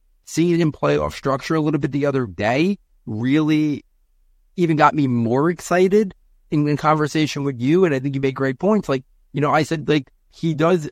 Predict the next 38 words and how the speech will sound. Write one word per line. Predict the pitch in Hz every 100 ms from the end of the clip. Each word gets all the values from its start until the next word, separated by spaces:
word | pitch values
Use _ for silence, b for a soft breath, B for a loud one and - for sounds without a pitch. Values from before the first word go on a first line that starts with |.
| 160
as | 143
a |
distributor | 135 127 - - 180 180 139
remind | 131 131 123 127 131
me | 127
a |
little | 123 123
bit | 120
of | 110 -
Tua, | - 226 156 127 - _ _
but | 143
you | 165 220
hit | 202 180
it |
on | 156 151
the |
head. | 202
And | 170
I, | 147 175
I | 160
went | 180 156
back | 151 156
before | 170 156 139 131
I |
wanted | 131 127
to | 127
do |
this | 123
podcast | - 165 151 127 120
and |
I | 120
watched | 123 127 -
a |
lot | 117 117 123
of | 117
the | 113
game | 117 160 175
again. | 123 113 113